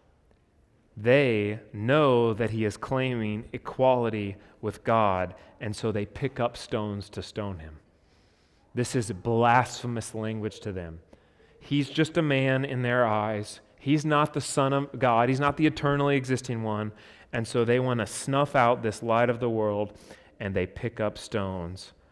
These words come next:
to stone him. And we find Jesus hides himself. His hour had not yet come, and he withdraws out of the temple. So what do we do with this passage? <laughs> What, how do we think about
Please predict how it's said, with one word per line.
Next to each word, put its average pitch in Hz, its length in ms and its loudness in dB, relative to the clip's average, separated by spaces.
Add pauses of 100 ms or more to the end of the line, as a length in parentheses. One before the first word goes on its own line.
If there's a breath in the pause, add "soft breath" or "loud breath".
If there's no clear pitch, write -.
(180)
to 107 100 -8
stone 92 360 -4
him. 80 200 -12 (160)
And 101 140 -8
we 90 80 -6
find 95 300 -6
Jesus 98 340 -6
hides 113 360 -2
himself. 113 520 -2 (260 loud breath)
His 104 160 -6
hour 110 260 4
had 110 140 0
not 110 220 -2
yet 117 200 -4
come, 92 420 -6 (440 soft breath)
and 95 180 -6
he 95 120 -4
withdraws 92 760 -2 (400 soft breath)
out 92 220 0
of 87 100 -8
the 92 60 -8
temple. 87 520 -10 (1400 soft breath)
So 123 160 0
what 120 200 4
do 151 60 6
we 139 120 6
do 131 260 4
with 117 140 0
this 104 160 -8
passage? - 640 -6 (100)
<laughs> - 20 2 (720 loud breath)
What, 139 180 4
how 156 200 6
do 170 80 6
we 165 120 8
think 156 380 0
about 131 500 4